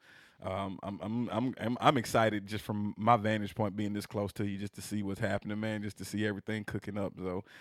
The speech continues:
uh, congratulations, man. You know, I'm definitely a, a loyal,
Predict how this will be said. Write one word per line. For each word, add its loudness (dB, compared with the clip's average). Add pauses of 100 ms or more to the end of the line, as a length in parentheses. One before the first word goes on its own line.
(220)
uh, 0
congratulations, 2
man. -2
You -4
know, -2
I'm -2
definitely 2
a, -2
a 0
loyal, 6